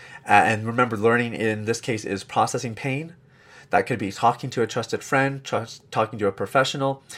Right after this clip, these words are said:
gaining perspective. That could be journaling or asking yourself questions about something that happened and gaining some different angles on what took place. Could be forgiving. That means just releasing the person for what they've done, and we're gonna do some content on forgiveness in a little more depth in the future,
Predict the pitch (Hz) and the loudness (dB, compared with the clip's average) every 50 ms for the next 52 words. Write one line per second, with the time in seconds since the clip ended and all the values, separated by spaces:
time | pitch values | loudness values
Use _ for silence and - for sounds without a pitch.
0 | - - - - - _ - 131 139 147 143 160 147 - - 175 175 175 - - | -18 -18 -20 -20 -6 _ 0 0 0 0 0 0 0 2 4 4 4 4 2 -4
1 | - 69 - 101 104 - - 135 113 110 117 110 107 - 143 139 139 143 139 120 | -6 -2 0 0 0 0 -4 -8 -6 -6 -10 -8 -2 4 4 4 6 4 2 0
2 | 107 98 87 95 92 - - 104 104 98 95 87 - - 107 123 - - - 139 | -2 -4 -4 -6 -8 -2 2 4 4 4 4 2 2 0 0 0 0 -4 -8 -8
3 | 131 131 - 123 - - - 139 127 - - 131 113 113 101 - 104 98 - - | -4 0 0 0 -2 0 -2 -2 -2 -2 -4 -4 -4 -2 0 2 0 0 -2 -6
4 | 117 - 120 113 110 - - 120 107 107 - 113 107 104 101 101 - 117 113 117 | -8 -8 -4 -4 -4 -4 0 0 -2 0 0 -6 -6 -6 -10 -6 -6 -4 -4 -4
5 | 120 123 117 - 120 104 104 - 117 110 - 123 117 113 - - - - - - | -6 -8 -8 -8 -10 -10 -4 -4 -6 -4 -2 -6 -6 -6 -8 -20 -20 -20 -20 -20
6 | _ _ - 117 123 131 135 135 120 113 98 95 101 107 - - 113 113 113 110 | _ _ 0 0 0 0 0 0 2 4 4 4 2 0 -6 -4 -4 -4 -2 0
7 | 110 110 - - 117 110 - - - - 113 107 90 - - - _ - - - | 0 -2 -2 -4 -10 -10 -12 -8 -2 0 0 0 0 -2 -10 -16 _ -20 -20 -20
8 | - - - - - - _ _ - 147 120 143 143 - - 143 127 107 - - | -20 -20 -20 -20 -20 -20 _ _ -6 -6 -4 -4 -6 -4 -2 -4 -4 -4 0 2
9 | 139 147 139 131 104 92 87 92 - 107 113 110 110 - 120 - - - 101 117 | 4 4 4 2 0 0 -2 -2 -2 -2 -6 -8 -8 -8 -8 -10 -10 -10 -4 -4
10 | 120 110 107 120 139 135 - - 143 135 131 - - 127 120 - 127 110 - 117 | -4 -4 -2 -6 -6 -6 -6 -6 -6 -6 -6 -2 -4 -4 -4 -4 -10 -6 -6 -2
11 | 107 117 110 - 104 107 104 104 - 139 123 131 135 131 92 101 107 110 117 127 | 0 0 0 2 0 -2 -2 -2 -2 0 2 2 0 0 -2 -4 -4 -4 -4 -4
12 | 123 110 107 117 113 - - 110 104 - - 117 107 107 110 120 107 - 98 104 | -6 -4 -6 -6 -6 -6 -10 -12 -14 -6 -4 -4 -4 -2 -4 -6 -6 -2 -4 -4
13 | 107 110 - 117 104 - 110 104 101 101 - - 95 101 104 113 113 110 104 98 | -4 -4 -10 -10 -4 -2 -2 -2 -2 -6 -8 -6 -6 -4 -4 -4 -2 -2 -4 -2
14 | 104 110 104 101 - 104 98 95 101 - - 113 110 107 - 113 107 104 | -2 -2 -4 -4 -6 -10 -10 -10 -12 -12 -10 -10 -10 -6 -4 -4 -4 -4